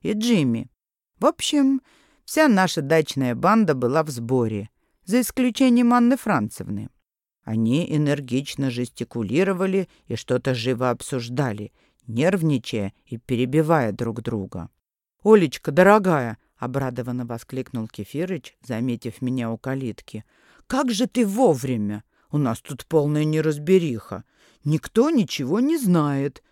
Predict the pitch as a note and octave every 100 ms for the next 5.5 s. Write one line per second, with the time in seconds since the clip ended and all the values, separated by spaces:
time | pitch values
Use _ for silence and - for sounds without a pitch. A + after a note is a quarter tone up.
0 | _ _ A#2+ E3+ - F3+ D#3 F3+ D4+ G#4
1 | A#3+ D#3 - D#3+ - D3 C3+ F3+ G3 A3
2 | A#3+ A#3 - - B3 D3 A2 F2+ - _
3 | _ _ _ - A#3+ D#4+ A#3 D#4+ C#4 D#4
4 | C#4+ - C4+ D#3+ C3 - C#3 D3 D#3 F#3+
5 | F#3+ C3+ A2 F#2 -